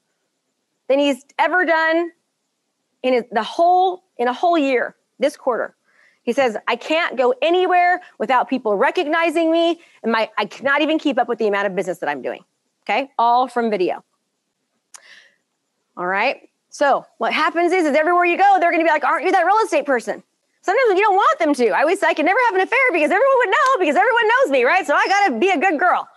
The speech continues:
okay?" And thank goodness I love my husband and have no problem doing that.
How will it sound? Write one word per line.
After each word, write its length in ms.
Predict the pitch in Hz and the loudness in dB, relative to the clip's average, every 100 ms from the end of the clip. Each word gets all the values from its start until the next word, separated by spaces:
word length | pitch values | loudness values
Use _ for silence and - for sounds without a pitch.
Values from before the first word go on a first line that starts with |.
| - - | -20 -6
okay?" 440 | 208 208 339 466 - - | -4 0 0 0 -6 -8
And 140 | 226 233 | -4 0
thank 180 | 403 | 0
goodness 220 | 370 370 370 | 0 0 0
I 100 | 294 | 0
love 140 | 320 | 0
my 60 | 311 | 0
husband 260 | 370 294 | 0 0
and 80 | 240 | 0
have 80 | 254 | 0
no 120 | 269 | 0
problem 240 | 277 254 | 0 0
doing 200 | 254 320 | 0 0
that. 180 | 220 190 | 0 -4